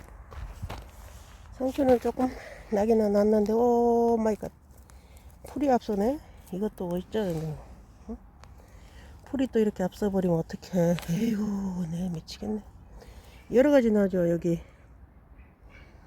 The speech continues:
쑥갓, 이거 다 섞은 거. 모둠, 쌈, 그거,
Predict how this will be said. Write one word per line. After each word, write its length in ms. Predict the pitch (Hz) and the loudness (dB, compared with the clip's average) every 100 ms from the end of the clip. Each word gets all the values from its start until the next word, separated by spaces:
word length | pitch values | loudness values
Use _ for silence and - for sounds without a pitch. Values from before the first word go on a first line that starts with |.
| - - | -20 -16
쑥갓, 840 | - 240 - - - 240 240 233 214 | -8 -8 -8 -20 0 2 4 2 2
이거 300 | 226 214 202 - - | 4 4 4 -2 -20
다 220 | - 220 214 | -6 -2 -2
섞은 380 | 262 240 262 | -2 -4 -2
거. 320 | 220 180 165 160 - - - - - - - - - | 0 0 -2 -4 -12 -20 -20 -20 -20 -20 -20 -20 -6
모둠, 500 | 165 214 277 247 202 - - - - - - 185 | 4 6 6 4 2 -4 -20 -20 -20 -20 -14 -10
쌈, 560 | - 240 254 214 185 - | -4 -2 -2 -2 -4 -8
그거, 340 | - 185 185 | -8 -4 -2